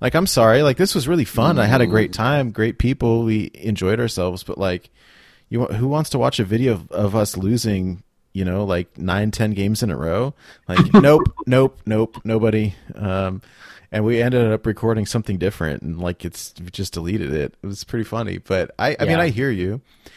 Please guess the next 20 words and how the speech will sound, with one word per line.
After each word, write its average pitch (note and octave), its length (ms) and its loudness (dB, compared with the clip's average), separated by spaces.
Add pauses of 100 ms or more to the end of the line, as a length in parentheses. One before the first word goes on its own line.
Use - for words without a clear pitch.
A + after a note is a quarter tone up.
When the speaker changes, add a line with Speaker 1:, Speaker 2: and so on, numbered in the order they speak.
(200)
Speaker 1:
So, C3+ 460 0
I, A#2+ 460 -4 (140)
I, D3+ 80 4
I D3 60 4
mean, A#2 400 -2 (340)
I, B2+ 140 2 (360)
Speaker 3:
Oh. C3+ 100 -6
Speaker 1:
I, A2+ 140 -4 (160)
I C3 60 -2
kept - 280 -2
the A2+ 100 0
losses F#2 480 0
in, G#2 280 -2
but D#2+ 180 -6
my, F2 120 -2 (200)
you G2 160 -4
know, F2 140 0
it's F2 160 -4
still, A2 260 -2
like, D#2+ 400 -4